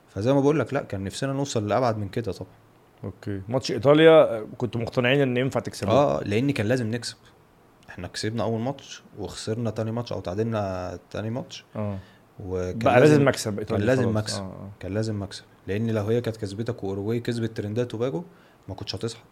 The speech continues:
Speaker 2: مم.
Speaker 1: فكان
Speaker 2: أيوة.
Speaker 1: لازم تكسب إيطاليا.
Speaker 2: أوكي. خرجت من ال-، من البطولة دي مستفيد كشهاب؟
Speaker 1: آه.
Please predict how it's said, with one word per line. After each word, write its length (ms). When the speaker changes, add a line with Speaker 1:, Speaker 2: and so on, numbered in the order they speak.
Speaker 2:
مم. 280
Speaker 1:
فكان 240
Speaker 2:
أيوة. 120
Speaker 1:
لازم 120
تكسب 300
إيطاليا. 320
Speaker 2:
أوكي. 380
خرجت 380
من 180
ال-، 760
من 200
البطولة 340
دي 100
مستفيد 520
كشهاب؟ 360
Speaker 1:
آه. 240